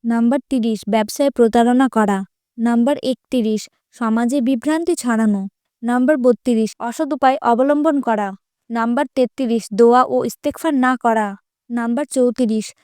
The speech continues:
তাওয়াক্কুলের অভাব, অর্থাৎ আল্লাহর উপর নির্ভর না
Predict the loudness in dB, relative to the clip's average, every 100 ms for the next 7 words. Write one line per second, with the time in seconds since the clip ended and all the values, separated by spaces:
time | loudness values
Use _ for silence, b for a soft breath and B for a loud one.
0 | _ -12 -10 -10 -6 0 0 2 0 0
1 | 0 -2 -6 -8 -8 -6 -4 -4 -6 -2
2 | 0 0 -2 0 0 2 4 4 4 2
3 | 0 0